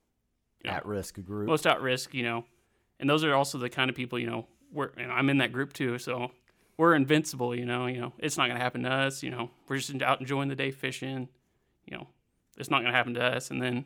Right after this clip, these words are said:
Speaker 1: you know, something happens. But, you know, just tell 'em, you know, just wearing your life jacket, 'cause you, you could fall off the boat and hit your head on the side of it. And, you know, if you're not wearing a life jacket and you go unconscious, nothing's holding you up out of the water.
Speaker 2: Yeah, and, and that's,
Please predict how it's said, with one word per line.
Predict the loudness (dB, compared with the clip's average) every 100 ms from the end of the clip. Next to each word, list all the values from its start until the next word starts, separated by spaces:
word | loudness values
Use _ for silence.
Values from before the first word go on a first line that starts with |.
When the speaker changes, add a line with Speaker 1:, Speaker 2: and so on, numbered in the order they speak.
| _ -8
Speaker 1:
you |
know, | -4
something | -2 -2
happens. | 2 2 0 -8 -8 -18 _ _ _ _ _ _ _ _ _ _ _
But, | -20 -20 -20 _ _
you | -4
know, |
just | -2 0
tell | 2 0
'em, | 0
you | -2
know, | -2 -6 _
just | -8 0
wearing | 4 4
your | 6
life | 4 4
jacket, | -2 -6
'cause | -8 -8 -12
you, | -10
you |
could | -8
fall | 0 0
off | 0
the | -4
boat | 0 0 -2
and | -4
hit | -4
your | -2 0
head | 2
on | 2 0
the |
side | 2 2 2
of | 0
it. | -8
And, | -10 -12 -12 _ _ _ _ _ _ _ _ _ _ _ -8
you | -6
know, |
if | 0
you're | 0
not | 2
wearing | 0
a | 2
life | 0 -2
jacket | -6 -6 -4
and | -4
you |
go | -2
unconscious, | -2 -2 0 0 -2 -6 -6 -10 -14 _ _ _ _
nothing's | -2 0 -2 -6
holding | -4 -4
you | -2 -4
up | -4
out | -6
of |
the | -6
water. | -8 -8 -10 -14 _ _ _ -20
Speaker 2:
Yeah, | -16 -12
and, | -12 -10
and | -6
that's, | -6 -6 -10 -18